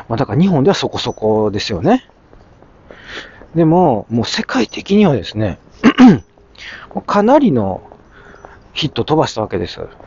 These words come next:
もうね、その、何ですかね、宇多田ヒカル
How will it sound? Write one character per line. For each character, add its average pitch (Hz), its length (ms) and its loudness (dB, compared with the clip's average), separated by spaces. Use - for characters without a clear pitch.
も 120 120 0
う 120 40 0
ね、 123 200 0
そ 123 100 -4
の、 113 440 -2
何 139 240 -2
で 127 80 0
す - 100 -6
か 107 120 -6
ね、 110 80 0
宇 113 140 -2
多 151 140 0
田 165 100 0
ヒ - 120 -4
カ 214 160 0
ル 208 280 4